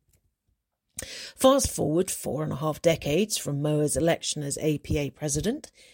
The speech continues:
it is nineteen ninety-eight, and another newly minted A P A president, Martin Seligman,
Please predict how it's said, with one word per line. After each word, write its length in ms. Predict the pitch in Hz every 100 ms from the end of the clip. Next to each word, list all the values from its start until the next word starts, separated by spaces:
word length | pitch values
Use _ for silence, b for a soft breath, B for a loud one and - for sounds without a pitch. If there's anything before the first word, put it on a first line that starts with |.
| B B B
it 80 | -
is 120 | 311
nineteen 420 | 294 285 240 247 220
ninety-eight, 640 | 208 180 170 135 131 - b b b b
and 80 |
another 380 | 143 147 160 151
newly 440 | 143 143 165 156 151
minted 480 | 160 147 - 143 -
A 180 | 156 147
P 220 | - 151
A 100 | 139
president, 640 | - - 208 139 143 214 - b b b b b -
Martin 420 | 151 156 - 143
Seligman, 640 | - 226 175 139 127 202